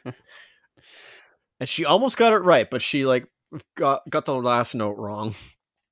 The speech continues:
And so after that, she's like, you know, they all resisted, and they're like, "We're gonna get you for this, and we're not gonna listen to you at all." And then they went undercover or something like that and went away, and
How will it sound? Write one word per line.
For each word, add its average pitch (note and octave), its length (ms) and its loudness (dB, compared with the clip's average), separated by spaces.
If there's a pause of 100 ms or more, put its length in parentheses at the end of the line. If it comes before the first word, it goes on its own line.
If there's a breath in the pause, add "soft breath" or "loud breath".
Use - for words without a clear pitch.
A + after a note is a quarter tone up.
(360)
And C#3 160 -10
so B2 320 -2
after C#3 260 -4
that, B2 220 0
she's - 240 -8
like, A2 320 -2
you C3 60 -6
know, G#2+ 140 -6
they A#2 100 -2
all A2+ 200 2
resisted, A#2+ 480 0
and A2+ 80 -2
they're A2 100 -2
like, A2 200 0
"We're D#3 240 4
gonna E3 240 2
get D3+ 200 2
you D3 120 -4
for C#3 160 -6
this, C#3+ 320 -2
and C3 80 -8
we're D3 80 -4
not C#3+ 80 -4
gonna C#3 180 -4
listen C3+ 280 -4
to C3 40 -4
you C3 160 -4
at B2+ 60 -4
all." B2+ 320 0
And A2+ 260 -10 (520 loud breath)
then B2+ 100 -8
they A#2+ 260 -4 (120)
went B2+ 240 -6
undercover A2+ 500 -4
or G2+ 60 -10
something G#2 220 -14
like A2+ 180 -14
that G#2+ 220 -10
and G#2+ 140 -16
went G#2 120 -4
away, G2+ 280 -6
and G#2 180 -14